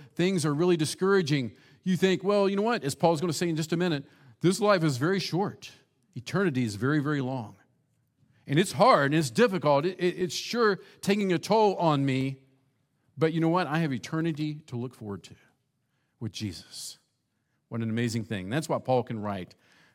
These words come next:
And this is the fourth thing and the final thing. Paul focuses on his glorious future with Jesus, and this empowered him to endure any trouble. Paul's focus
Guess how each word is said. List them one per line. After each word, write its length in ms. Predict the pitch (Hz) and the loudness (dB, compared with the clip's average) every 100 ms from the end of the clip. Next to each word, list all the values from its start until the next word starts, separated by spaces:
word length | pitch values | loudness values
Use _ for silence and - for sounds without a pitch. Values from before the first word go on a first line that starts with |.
| _ - 113 | _ -18 -8
And 220 | 110 117 | -4 -4
this 120 | 123 | -2
is 120 | 123 | -4
the 100 | 117 | -6
fourth 300 | - 127 101 | -6 -6 -4
thing 300 | 107 95 92 _ _ | -6 -8 -10 _ _
and 80 | - | -14
the 40 | 104 | -6
final 260 | 117 110 | -4 -4
thing. 220 | 98 98 | -8 -12
Paul 260 | 90 131 156 | -4 0 0
focuses 640 | 156 156 160 139 156 131 - _ _ - - | 0 -4 -2 -4 -4 -6 -12 _ _ -14 -2
on 240 | 123 120 | 0 0
his 320 | 110 135 104 | -4 -6 -6
glorious 540 | - 117 143 180 175 - | -8 -4 0 0 0 -6
future 640 | - 147 123 123 113 110 _ _ _ - | -4 -4 -2 -6 -6 -8 _ _ _ -4
with 260 | 127 143 | 0 0
Jesus, 680 | 104 120 127 104 92 92 - _ _ _ _ _ _ _ | -2 -2 -2 -2 -8 -10 -14 _ _ _ _ _ _ _
and 120 | 117 131 | -4 0
this 180 | 156 | 0
empowered 520 | 156 120 135 143 143 127 | -2 -6 0 2 2 0
him 400 | 120 107 101 110 | -4 -4 -6 -8
to 120 | 117 | -8
endure 560 | 110 101 107 101 90 95 113 | -8 -6 -6 -6 -6 -12 -10
any 160 | 110 | -10
trouble. 480 | 95 101 90 82 87 _ _ _ _ _ | -10 -12 -12 -14 -20 _ _ _ _ _
Paul's 320 | 131 156 170 | 2 2 2
focus 520 | - 147 120 98 - | -2 -2 -2 -10 -12